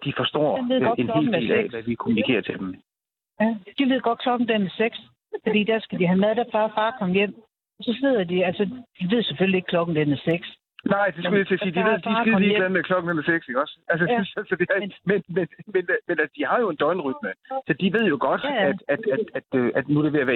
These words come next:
Speaker 1: eftermiddag, der plejer at komme mad og så videre. Og det er jo noget, der, der
Speaker 2: Men det er jo
Speaker 1: jo
Speaker 2: et eller andet med, når
Speaker 1: motiveret
Speaker 2: far
Speaker 1: af.
Speaker 2: kommer hjem. Ja, men det er noget med, far kommer hjem, så er der mad. Og det er sådan,
Speaker 1: Hvis han
Speaker 2: jamen,
Speaker 1: plejer at
Speaker 2: hunden,
Speaker 1: komme
Speaker 2: den
Speaker 1: hjem lidt
Speaker 2: sætter
Speaker 1: i
Speaker 2: sig
Speaker 1: seks, og der
Speaker 2: til.
Speaker 1: altid er mad der, så, så,
Speaker 2: Ja.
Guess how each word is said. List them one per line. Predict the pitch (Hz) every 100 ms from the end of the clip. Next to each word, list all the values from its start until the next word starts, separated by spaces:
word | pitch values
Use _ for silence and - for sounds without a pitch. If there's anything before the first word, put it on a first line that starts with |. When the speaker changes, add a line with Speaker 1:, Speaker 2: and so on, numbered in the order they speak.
| 143
Speaker 1:
eftermiddag, | 143 123 -
der | -
plejer | 123 123
at |
komme | - 113
mad | 107 117
og |
så | 113 101
videre. | 104 98 _ _ _ _ -
Og | 135
det | 170
er |
jo | 190
noget, | 165 165
der, | 120
der | - -
Speaker 2:
Men | 233
det | 240
er |
jo | 240
Speaker 1:
jo | 269
Speaker 2:
et | 330
eller | 277
andet | 285
med, | 294 285
når | 269
Speaker 1:
motiveret | - 247
Speaker 2:
far | 226
Speaker 1:
af. | 233
Speaker 2:
kommer | 220 220
hjem. | 220 294 277 262 _ 254 _ _ -
Ja, | 285
men | 240 226
det | 269
er | 262
noget | 277
med, | 247
far | 262 277
kommer | 277 233 208
hjem, | 220 269 247 _ _ _ _ _ -
så | 277
er | 262
der | 220 208
mad. | 208 233 - _ _ _ _ _ _ _
Og | 220 220
det | 294
er |
sådan, | 277 247
Speaker 1:
Hvis | 226
han |
Speaker 2:
jamen, | 214
Speaker 1:
plejer | 214 214
at | 226
Speaker 2:
hunden, | 320
Speaker 1:
komme | 269 208
Speaker 2:
den |
Speaker 1:
hjem | 196
lidt | 185
Speaker 2:
sætter | -
Speaker 1:
i | 254
Speaker 2:
sig | 190
Speaker 1:
seks, | 226
og | 160
der |
Speaker 2:
til. | 170
Speaker 1:
altid | 381 180
er | 165
mad | 175 180
der, | 175 135
så, | - 175
så, |
Speaker 2:
Ja. | 247